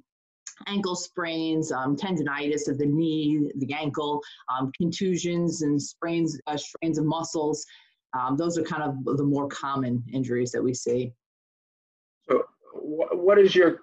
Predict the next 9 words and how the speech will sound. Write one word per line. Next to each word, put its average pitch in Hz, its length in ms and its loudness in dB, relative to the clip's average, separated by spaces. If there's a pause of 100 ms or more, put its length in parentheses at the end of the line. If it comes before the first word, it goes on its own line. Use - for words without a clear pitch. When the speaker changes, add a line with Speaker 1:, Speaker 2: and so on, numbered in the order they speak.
(120)
Speaker 2:
most, 165 520 2
um, 139 640 6 (480)
like, 170 140 2
the 165 100 4
common 180 360 4
course 151 320 4
of 131 120 2
treatment 127 480 6
for, 117 160 -10